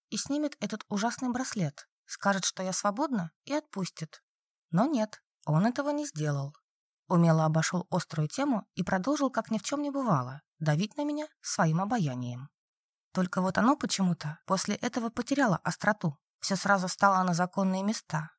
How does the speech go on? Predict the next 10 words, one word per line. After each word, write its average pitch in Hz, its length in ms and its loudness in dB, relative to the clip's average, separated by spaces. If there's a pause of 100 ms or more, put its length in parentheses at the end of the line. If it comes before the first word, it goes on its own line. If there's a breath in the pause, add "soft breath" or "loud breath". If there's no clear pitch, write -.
(180)
Если 175 260 2
бы 170 140 4
я 180 120 4
ему 180 200 2
действительно 170 560 0
нравилась, 220 680 0 (240)
то 202 120 2
он 240 160 4
бы 240 100 2
отпустил. 160 580 -4